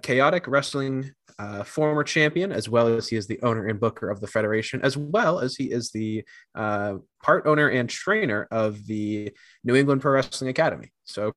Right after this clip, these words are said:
pretty cool to have him on. He was a really cool guy. Good conversation with him. I said, like, fifteen words in the whole conversation. My partner took over most of it,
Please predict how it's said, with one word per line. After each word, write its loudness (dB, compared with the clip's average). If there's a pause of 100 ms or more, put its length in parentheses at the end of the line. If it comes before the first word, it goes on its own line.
pretty 2
cool -2
to 4
have 4
him -2
on. 0
He -2
was -4
a -8
really -4
cool -4
guy. 2
Good -4
conversation -4
with -6
him. -2
I 0
said, -2
like, -4
fifteen -4
words -4
in -8
the -6
whole -4
conversation. -6
My -4
partner -4
took -10
over -6
most -14
of -8
it, -8